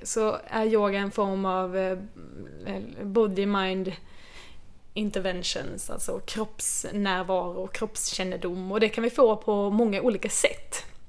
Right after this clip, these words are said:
Så hur, hur vi hittar det. Ehm,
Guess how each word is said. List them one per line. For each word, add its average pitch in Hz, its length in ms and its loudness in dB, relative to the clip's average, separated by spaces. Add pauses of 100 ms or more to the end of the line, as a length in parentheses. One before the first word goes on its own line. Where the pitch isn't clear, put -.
(160)
Så - 240 0
hur, 214 540 4 (380)
hur 220 640 2
vi 240 80 2
hittar 311 460 4
det. 202 280 0 (300)
Ehm, 202 520 0